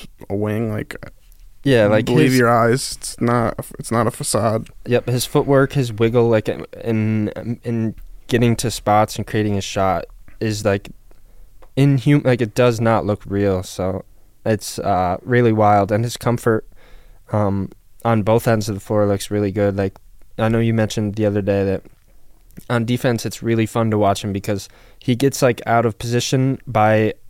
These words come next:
Speaker 2: a half or three steps for the normal person, and then <laughs> a half stride and a reach, and he gets, like, a block on the other side of the hoop,
Speaker 1: It's
Speaker 2: so.
Speaker 1: like bad defensive plays that would expose another defender or, like,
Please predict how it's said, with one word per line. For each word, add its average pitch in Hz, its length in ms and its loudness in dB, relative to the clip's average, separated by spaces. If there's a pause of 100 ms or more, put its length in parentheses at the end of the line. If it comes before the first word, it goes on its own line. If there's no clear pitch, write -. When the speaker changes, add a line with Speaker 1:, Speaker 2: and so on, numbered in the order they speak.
Speaker 2:
a 110 60 -2
half 113 380 0
or 107 260 0
three 113 360 -2
steps - 600 -2 (220)
for - 140 -6
the 117 80 4
normal 117 260 4
person, 135 460 0
and 104 140 0
then 107 200 0 (520)
<laughs> - 200 -20
a 120 60 0
half 123 220 6
stride 123 380 2
and 120 100 0
a 113 40 2
reach, 113 340 0
and 107 160 0
he 107 80 -4
gets, 107 220 -6
like, 107 240 -2 (120)
a 110 120 -2
block 107 420 0
on 110 140 -2
the 98 200 -4
other 107 140 -4
side 104 220 -4
of 101 80 -4
the 98 80 -2
hoop, 110 340 0
Speaker 1:
It's 120 140 0
Speaker 2:
so. 131 60 2
Speaker 1:
like 131 240 4
bad 117 360 4
defensive 113 540 -2
plays 107 400 2
that 110 160 0
would 107 180 0
expose 113 720 0
another 110 260 0
defender 104 800 -2
or, 113 60 0
like, - 300 -2